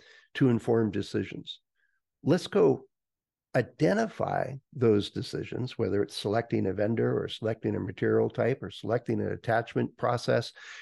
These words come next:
or creating a, a new manufacturing, uh, technique. What are the ones that create, and I like the way it was phrased earlier, I'm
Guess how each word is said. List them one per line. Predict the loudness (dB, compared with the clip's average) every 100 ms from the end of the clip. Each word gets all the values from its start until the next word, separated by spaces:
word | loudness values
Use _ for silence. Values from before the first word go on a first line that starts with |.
| -18 -6
or | 2 6 6 6 4 2 -2 _ _ _ _
creating | -10 -2 2 4 2 2
a, | 0 -2 -4
a | -4
new | 0 0
manufacturing, | 0 0 -2 -2 -4 -4 -2 -2 -2 -6 _ _ -8 -8 _ -20 -20 -6
uh, | -2 -2 -2
technique. | -2 -2 2 0 0 -4 _ _ _ _ _ _ _ -8
What | -2 0
are | 2
the | 0
ones | 2 0 0
that | -2 -6 _ _
create, | -6 -2 0 -2 -6 _
and | -4 -2
I |
like | 2 2 2
the | 2
way | 2 2
it | 0
was | -4
phrased | -4 -4 -2
earlier, | 0 0 0 -2 -4
I'm | -8